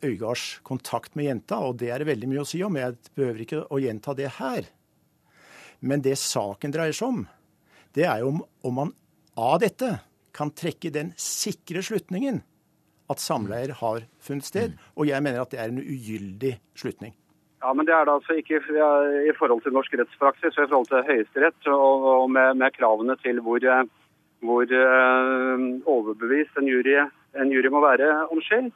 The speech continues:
Speaker 3: Så, eh, så sånn sett vil det vil i hvert fall overraske meg veldig om, eh, om denne dommen skal være i strid med norsk strafferett og med norsk, eh,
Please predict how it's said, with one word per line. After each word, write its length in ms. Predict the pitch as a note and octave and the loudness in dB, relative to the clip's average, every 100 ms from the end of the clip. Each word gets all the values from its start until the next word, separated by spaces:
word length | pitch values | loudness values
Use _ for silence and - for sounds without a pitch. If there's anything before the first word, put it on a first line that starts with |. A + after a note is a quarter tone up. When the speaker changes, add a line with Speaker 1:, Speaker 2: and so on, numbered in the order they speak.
| _ _ _ _ _ - | _ _ _ _ _ 4
Speaker 3:
Så, 80 | D#3 | 6
eh, 1200 | D3+ D3+ D3 D3 D3+ D3 D3 D3 D3+ D3+ D3+ D3 | 8 6 6 6 6 6 6 6 6 4 0 -2
så 120 | D#3 D3+ D3+ D#3 - _ _ _ _ - | 2 6 6 4 -2 _ _ _ _ 0
sånn 160 | D3 F3+ | 2 2
sett 140 | E3+ | 2
vil 280 | D#3+ D3+ C#3 | 4 4 4
det 60 | C#3 | 4
vil 80 | C#3 | 6
i 40 | B2+ | 4
hvert 100 | - | 4
fall 140 | C#3 | 2
overraske 320 | A2+ A2 - | 4 0 4
meg 160 | B2+ C3+ | 4 6
veldig 320 | C#3 A2+ G#3 F3+ | 4 2 4 4
om, 220 | D#3+ D3+ | 4 4
eh, 400 | D3 D3 C#3+ C#3+ | 4 4 4 2
om 120 | C#3 | 0
denne 360 | C#3 C3+ A#2 C3+ B2 | 2 2 2 2 2
dommen 240 | A2 A#2+ | -2 -2
skal 160 | - B2+ | -2 0
være 140 | C3 | 0
i 60 | B2 - | -6 -12
strid 580 | - A#2 A2+ C3+ C#3 C3 | -8 -6 -2 -2 -2 -4
med 380 | B2+ A#2 B2 C3+ _ | 0 2 2 2 _
norsk 240 | B2+ B2+ - - | -4 -4 -4 -4
strafferett 560 | C3 A#2 A2+ C3+ - B2 | -4 0 -2 -2 -4 0
og 340 | A2+ C3+ C#3 | 2 2 0
med 240 | A#2+ B2 A#2+ | -2 0 -2
norsk, 320 | A2+ - - | -6 -8 -2
eh, 180 | C3 | 0